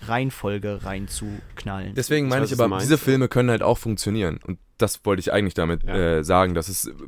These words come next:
Speaker 2: dass es beide Arten von Filme gibt, unter anderem Kill Bill, wo Tarantino selber sagt, „Guck mal, ich hab mich an diesem und diesem japanischen Film orientiert.“ Der hat
Speaker 3: Ja.
Speaker 2: auch einen ganz klaren Vorgänger. Ähm, Lady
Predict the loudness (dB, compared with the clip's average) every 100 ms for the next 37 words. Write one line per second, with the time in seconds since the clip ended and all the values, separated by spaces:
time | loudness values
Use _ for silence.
0 | -8 -6 -6 2 4 4 2 -2 -2 -6
1 | -2 -2 0 -2 -2 -2 -2 0 -2 0
2 | 2 4 2 0 -4 -12 -8 0 0 0
3 | -2 -2 -2 0 2 2 2 2 0 0
4 | -4 -2 0 0 -2 -2 0 -2 -2 -2
5 | -2 -2 -4 -4 -4 -2 -2 -2 -2 -2
6 | -4 -2 -2 0 -2 -4 -4 -4 -2 0
7 | -2 -4 -4 -4 -4 -2 -2 -2 -2 -4
8 | -6 _ -20 -20 _ -2 2 2 0 -2
9 | -8 _ _ _ _ -4 -2 -2